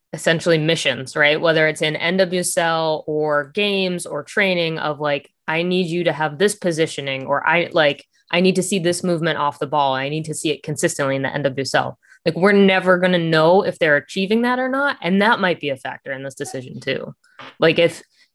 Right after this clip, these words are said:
if he's watching Christy Mewis play in N W S L games and he's looking for specific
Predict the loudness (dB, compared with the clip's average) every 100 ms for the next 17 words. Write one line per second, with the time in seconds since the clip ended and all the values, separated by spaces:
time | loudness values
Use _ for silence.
0 | 0 0 4 4 6 6 6 4 2 0
1 | 0 0 0 -2 -2 0 0 0 -2 -4
2 | -4 -2 -2 0 -2 -2 -2 -2 -6 -6
3 | -8 0 2 2 4 2 4 0 0 -4
4 | -4 -4 -4 0 0 2 2 0 -2